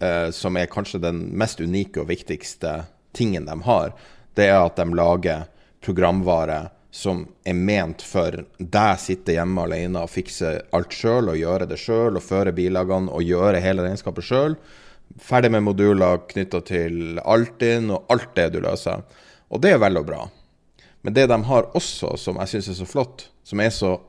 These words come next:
velegnet for en ambisiøs person, er nettopp det at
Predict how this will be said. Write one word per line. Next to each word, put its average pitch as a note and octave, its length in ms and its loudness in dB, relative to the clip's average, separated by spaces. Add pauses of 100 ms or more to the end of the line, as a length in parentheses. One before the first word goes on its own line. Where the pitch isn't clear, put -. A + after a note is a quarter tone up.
velegnet G2 560 0
for E2+ 240 -6
en E2+ 140 -4 (100)
ambisiøs F#2+ 560 -2
person, G#2 480 -4
er G2 80 -4
nettopp G2+ 400 -6
det G2 160 4
at - 300 -2